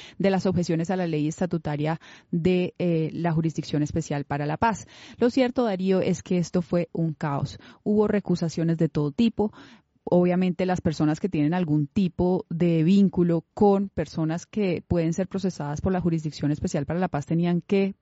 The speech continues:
presentar su impedimento y todos estos fueron votados, pero en medio de eso empezaron a recusarse entre unos y otros. Ya en un punto,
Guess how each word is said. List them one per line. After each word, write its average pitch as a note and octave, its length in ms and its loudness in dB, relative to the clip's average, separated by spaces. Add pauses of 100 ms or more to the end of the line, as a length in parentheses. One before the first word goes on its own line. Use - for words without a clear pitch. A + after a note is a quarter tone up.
presentar D#3+ 460 -2
su - 100 -6
impedimento F3 680 2
y E3+ 80 -4
todos D#3+ 260 2
estos F3+ 300 -2
fueron F3 240 0
votados, G#3 560 2
pero E3+ 220 -4
en E3 160 0
medio D#3+ 260 0
de E3+ 140 0
eso E3+ 160 0
empezaron D#3+ 440 -2
a D#3+ 60 0
recusarse E3 500 -2
entre E3 200 0
unos D3+ 260 2
y G#3+ 60 6
otros. G#3+ 360 2 (320)
Ya G3 160 2
en G3+ 120 4
un G#3 100 4
punto, G#3+ 400 2